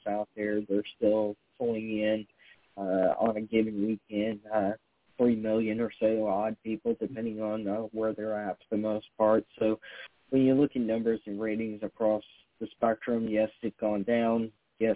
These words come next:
people have, uh, lost attendance, or, or attendance numbers are down all over.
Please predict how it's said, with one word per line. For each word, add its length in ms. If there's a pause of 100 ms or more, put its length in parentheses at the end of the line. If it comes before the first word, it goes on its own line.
(160)
people 320
have, 140 (100)
uh, 280
lost 360
attendance, 540 (140)
or, 300
or 280
attendance 420
numbers 360
are 100
down 280
all 540
over. 140